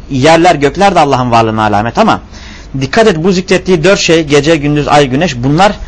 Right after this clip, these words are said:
böyle hareket eden, doğup batan,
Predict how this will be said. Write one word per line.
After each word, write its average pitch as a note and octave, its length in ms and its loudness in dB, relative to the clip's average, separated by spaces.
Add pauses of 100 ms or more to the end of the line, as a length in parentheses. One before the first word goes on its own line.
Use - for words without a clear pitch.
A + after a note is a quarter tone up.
(340)
böyle E3 160 4
hareket D3 480 2
eden, B2 340 -2 (380)
doğup E3 360 4
batan, C3+ 400 2